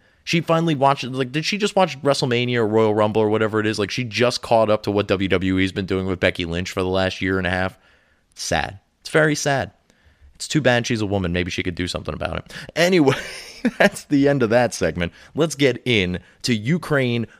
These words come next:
the final piece. This is, uh, presented by Glenn Beck and Blaze T V. They did the deep dive on this. I am not gonna take an ounce of credit for any of this, other than I'm putting it out on the airwaves here because this is all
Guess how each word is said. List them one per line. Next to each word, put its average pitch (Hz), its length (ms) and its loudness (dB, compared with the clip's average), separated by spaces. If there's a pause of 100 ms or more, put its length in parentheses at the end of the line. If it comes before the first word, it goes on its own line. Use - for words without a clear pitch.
the 120 140 0
final 131 500 0
piece. 123 520 -2 (200)
This 127 240 0
is, 107 180 -2
uh, 101 120 4
presented 131 440 0
by 104 140 2
Glenn 123 320 0
Beck 107 340 2 (240)
and 95 200 -2
Blaze 123 360 4
T 113 260 -2
V. 110 220 0
They 104 140 2
did 101 200 -2
the 101 60 -2
deep 101 240 -2
dive 95 300 2
on 95 140 0
this. 98 160 -4
I 101 180 2
am 87 160 0
not 104 340 -2 (200)
gonna 90 180 -2
take 92 160 -4
an 87 80 -2
ounce 123 240 0
of 104 60 -4
credit 113 260 2
for 113 140 0
any 110 160 0
of 107 80 -2
this, 113 200 -2 (360)
other 135 260 4
than 101 440 2 (200)
I'm 92 80 -2
putting 110 240 0
it 101 120 2
out 98 180 2
on 92 160 0
the 92 100 2
airwaves 92 400 0
here 110 140 -2
because 104 260 -4
this 113 140 -2
is 101 100 -6 (120)
all 156 380 4